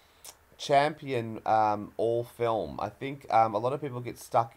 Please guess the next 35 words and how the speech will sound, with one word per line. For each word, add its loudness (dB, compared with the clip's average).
in -8
to -4
habits -2
of -8
just -16
watching -10
the -14
same -2
kind -2
of -10
stuff, -2
um, 0
and -6
that's -4
really -8
not -6
good. -6
Um, -2
you -8
know, 0
it's -10
really -6
good -12
to -12
branch -2
out, 2
and -6
instead -6
of -8
watching, -4
um, 0
the -14
same, -4
you -12
know, -6